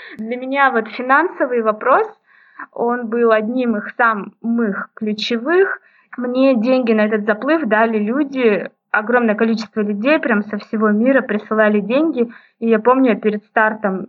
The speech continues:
мне когда сказали, там, завтра плыть, и я уже сижу и думаю, «А как я вот, если я не доплыву, как я этим людям буду <laughs> смотреть в глаза?»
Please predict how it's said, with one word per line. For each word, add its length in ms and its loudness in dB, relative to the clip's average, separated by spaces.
мне 220 -2
когда 200 -8
сказали, 240 -6
там, 160 -6
завтра 360 0
плыть, 320 0
и 100 -10
я 180 4
уже 160 0
сижу 300 -2
и 80 -2
думаю, 220 2
«А 20 -2
как 180 0
я 120 4
вот, 180 0
если 280 -4
я 80 4
не 140 2
доплыву, 400 -4
как 260 0
я 80 0
этим 220 -6
людям 300 -2
буду 220 -4
<laughs> 40 -14
смотреть 440 -2
в 40 -8
глаза?» 600 -2